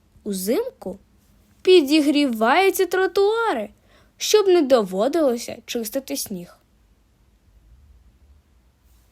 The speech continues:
В Японії не прийнято залишати чайові. Більше того, спроба залишити гроші на чай може бути розцінена як образа.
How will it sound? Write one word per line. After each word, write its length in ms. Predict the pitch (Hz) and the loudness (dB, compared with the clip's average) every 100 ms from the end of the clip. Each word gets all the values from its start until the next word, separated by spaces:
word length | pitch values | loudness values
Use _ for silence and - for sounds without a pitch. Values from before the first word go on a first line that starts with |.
| _ _ | _ _
В 60 | 220 | -6
Японії 800 | 220 226 214 226 233 302 262 190 - | -2 -2 -2 -2 0 0 -2 -6 -8
не 360 | 247 262 277 285 | -4 0 4 4
прийнято 600 | 277 226 226 254 294 302 | 2 -4 0 0 0 0
залишати 540 | 247 247 233 202 214 | -2 -2 -4 -6 -8
чайові. 540 | 214 208 208 180 170 175 _ _ _ _ | -8 -6 -6 -8 -14 -20 _ _ _ _
Більше 400 | 262 339 466 - 427 | 4 4 4 0 -2
того, 460 | 440 571 453 233 - _ _ - | 2 4 4 0 -8 _ _ -20
спроба 680 | - - - 415 508 466 381 | -14 -14 -2 4 6 6 4
залишити 560 | 349 392 453 415 370 311 | 2 2 2 -2 -4 -4
гроші 560 | 240 277 403 - 233 - | 0 0 -2 -4 -8 -6
на 320 | 285 285 277 262 | -2 0 0 -2
чай 480 | - 427 523 523 - - - _ _ | -2 -2 0 -2 -6 -20 -20 _ _
може 480 | 190 190 359 392 381 | -4 0 0 2 0
бути 420 | 311 330 285 262 | 0 -4 -2 -4
розцінена 840 | 208 196 - - 302 370 277 190 208 _ | -4 -6 -10 -6 -4 -2 -2 -6 -14 _
як 340 | 247 226 220 | -8 -8 -4
образа. 520 | 247 220 208 185 185 | -4 -4 -8 -8 -12